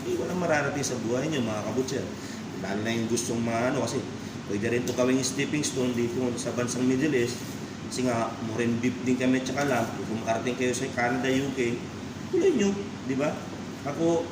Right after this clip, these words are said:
yung ginagawa kong video, di naman to, bahala kayo kung gusto nyo, hindi. Walang pilitan kasi nga,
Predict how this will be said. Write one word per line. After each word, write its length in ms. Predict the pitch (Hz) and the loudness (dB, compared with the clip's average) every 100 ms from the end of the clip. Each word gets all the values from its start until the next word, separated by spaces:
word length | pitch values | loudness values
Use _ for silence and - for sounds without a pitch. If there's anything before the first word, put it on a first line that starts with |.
| - - | -8 -4
yung 140 | 123 127 | 0 2
ginagawa 560 | 139 139 135 143 143 | 2 2 2 2 2
kong 80 | 139 | 2
video, 400 | 135 131 131 131 - - - - - - - | 0 2 4 2 2 -6 -8 -8 -8 -4 -2
di 80 | |
naman 260 | 110 113 117 120 | 0 0 0 2
to, 320 | 123 120 120 - - - - - - - 95 | 4 4 2 -2 -8 -8 -8 -8 -8 -6 -2
bahala 320 | 107 117 135 | 0 2 2
kayo 160 | 170 139 | 2 0
kung 140 | 123 | 0
gusto 180 | 120 - | 0 0
nyo, 160 | 156 143 | 0 0
hindi. 400 | 156 147 143 - - - | 0 0 -2 -2 -8 -6
Walang 320 | 113 123 127 | -2 -2 0
pilitan 400 | 139 143 139 131 | 0 0 2 2
kasi 240 | 127 143 | 2 0
nga, 80 | 127 | 0